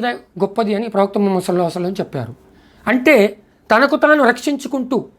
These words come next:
ఐదు పూటల నమాజ్ చేసుకుంటూ అల్లా మరియు ప్రవక్త ముహమ్మద్ సల్లల్లాహు అలైహి వసల్లం యొక్క బోధనలు ఏ విధంగా జీవితాన్ని గడపాలో ఆ విధంగా గడిపితే ఆ స్త్రీకి చాలా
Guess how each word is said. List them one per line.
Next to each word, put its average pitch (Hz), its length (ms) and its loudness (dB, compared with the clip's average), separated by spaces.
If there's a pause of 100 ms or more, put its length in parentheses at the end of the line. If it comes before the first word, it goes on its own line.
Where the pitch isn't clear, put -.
(500)
ఐదు 247 180 4
పూటల 254 300 4
నమాజ్ 262 340 0
చేసుకుంటూ 226 420 -2 (580)
అల్లా 269 320 4 (680)
మరియు 262 240 2
ప్రవక్త 262 340 4
ముహమ్మద్ 254 260 0
సల్లల్లాహు 247 260 4
అలైహి 233 100 0
వసల్లం 247 260 -2
యొక్క 233 120 -2 (100)
బోధనలు 262 400 4 (140)
ఏ 262 100 6
విధంగా 285 380 2 (600)
జీవితాన్ని 254 440 2
గడపాలో 220 400 4
ఆ - 100 6
విధంగా 208 360 -2
గడిపితే 190 340 0 (460)
ఆ - 100 4
స్త్రీకి 233 540 0 (220)
చాలా 208 160 4